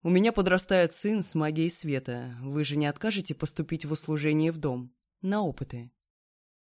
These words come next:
"А ведьмы всегда в чёрном, чтобы не стирать?" "Жаль, что за такими красивыми лицами такие тёмные души".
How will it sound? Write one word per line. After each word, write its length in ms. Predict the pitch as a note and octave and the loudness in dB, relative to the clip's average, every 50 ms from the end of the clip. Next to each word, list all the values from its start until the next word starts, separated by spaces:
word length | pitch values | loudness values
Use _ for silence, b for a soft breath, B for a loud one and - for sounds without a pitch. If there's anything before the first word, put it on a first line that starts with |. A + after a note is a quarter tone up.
| _ _ _ | _ _ _
"А 120 | - G#3+ | 0 2
ведьмы 320 | G3 G3+ G#3 F#3+ G3 G3+ G3+ | 4 6 6 6 6 4 4
всегда 380 | F#3+ - - F#3 E3+ G3+ B3 | 4 2 0 0 2 2 2
в 80 | C#4 - | 2 2
чёрном, 640 | - - F#3 D#3 D3+ C#3+ C#3 C3+ C3+ C#3 C#3 C3+ - - - | 0 2 2 2 2 2 0 0 -2 -4 -6 -8 -12 -16 -12
чтобы 400 | - - - - - F#3+ F#3 G#3 | -10 -10 -6 -4 -2 0 2 4
не 100 | G#3+ G#3+ | 4 4
стирать?" 460 | G3+ - - A#3 A#3+ C#4 C#4+ - - - _ _ _ _ _ _ _ _ _ _ _ _ _ _ _ _ _ - | 2 2 0 0 0 0 -4 -6 -12 -16 _ _ _ _ _ _ _ _ _ _ _ _ _ _ _ _ _ -8
"Жаль, 380 | A3+ G3+ G3 A3 A3 G#3+ - - | -4 -2 2 4 4 4 4 2
что 180 | - - F3+ | 0 0 0
за 160 | F3+ F3 F#3 F#3 | 0 0 0 -2
такими 380 | G3+ F#3+ G3 - G#3 G3+ G3+ | -4 -4 -2 0 0 2 0
красивыми 640 | F#3+ - F#3 F#3 - - - A3+ A3+ A3 A3 G#3 G3+ | 0 0 -2 0 0 0 0 0 0 0 2 2 2
лицами 540 | F#3+ F#3 F#3 F#3 F3+ F#3 - F3 E3+ E3 D#3+ | 2 2 2 2 2 0 0 0 2 0 0
такие 560 | D#3+ - E3 D#3 _ - - G#3+ A3 G#3 F#3 | -2 -4 -8 -8 _ -8 -8 -6 -4 -4 -2
тёмные 540 | F#3+ - - F3+ F3 F3 F3 E3+ E3+ E3 D#3+ | -2 -2 -2 0 0 0 0 0 0 0 0
души". 600 | D3+ F3 E3 D#3+ D3+ - - - D#3 D3 D3 D3 | -2 -2 -4 -4 -4 -6 -6 -6 -8 -8 -10 -12